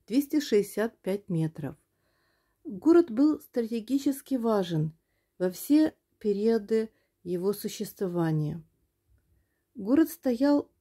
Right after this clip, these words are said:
на основной дороге от Иерусалима к побережью, Ашдоду и Ашкелону.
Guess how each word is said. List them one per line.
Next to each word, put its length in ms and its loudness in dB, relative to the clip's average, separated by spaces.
на 160 2
основной 480 2
дороге 580 -2
от 200 -8
Иерусалима 840 -4
к 40 -20
побережью, 800 0
Ашдоду 480 -4
и 220 -6
Ашкелону. 840 -4